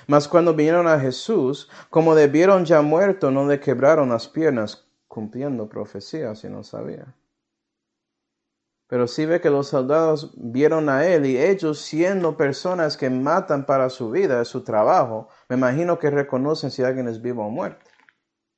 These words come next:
La Biblia dice claramente que Jesús murió. Y no solamente eso, hermanos. Versículo treinta y cuatro.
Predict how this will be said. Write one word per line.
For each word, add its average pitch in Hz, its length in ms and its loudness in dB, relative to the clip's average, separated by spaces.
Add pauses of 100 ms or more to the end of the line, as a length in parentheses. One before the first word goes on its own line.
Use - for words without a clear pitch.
(540)
La 113 140 -2
Biblia 170 360 0
dice 185 320 -2
claramente 160 580 -4
que 143 120 -6
Jesús 131 380 -6
murió. 135 520 -6 (600)
Y 151 140 0
no 160 280 2
solamente 185 680 0
eso, 180 260 -2
hermanos. 151 640 -8 (180)
Versículo 156 460 2
treinta 151 300 -4
y 127 60 -8
cuatro. - 420 -8